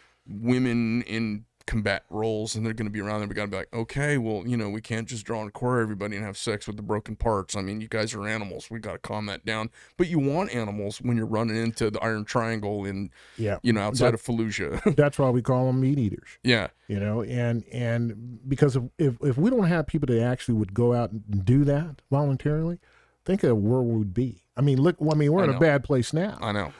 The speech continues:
Speaker 2: But, you know, you mentioned Fallujah. I mean, we, the Iron Triangle, you know, R P G Alley down in Bakuba. I mean, you needed guys to go out and actually say, "Yeah, I know I'm gonna get hit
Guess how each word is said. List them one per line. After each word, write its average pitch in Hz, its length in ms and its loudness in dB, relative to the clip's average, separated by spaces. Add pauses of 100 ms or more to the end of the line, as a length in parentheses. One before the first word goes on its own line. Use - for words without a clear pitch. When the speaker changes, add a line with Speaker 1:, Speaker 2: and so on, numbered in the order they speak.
(120)
Speaker 2:
But, 131 160 4
you 147 80 4
know, 135 140 4
you 127 160 4
mentioned 131 400 0
Fallujah. 113 760 0
I 104 60 -4
mean, 107 220 2
we, 127 260 0 (240)
the 117 140 -4
Iron 131 280 0
Triangle, 123 680 0
you 123 160 -2
know, 104 180 0
R 139 160 2
P 139 200 2
G 131 260 4
Alley 127 380 2
down 117 240 2
in 110 80 0
Bakuba. 120 480 0 (420)
I 131 40 4
mean, 143 140 2
you 147 200 6
needed 160 400 4
guys 127 680 0 (440)
to 135 100 4
go 143 220 6
out 135 220 4
and 123 120 2
actually 127 300 0
say, 131 140 2
"Yeah, 123 260 2
I 143 100 4
know 143 140 4
I'm 135 100 2
gonna 117 160 4
get 98 160 2
hit 107 320 -2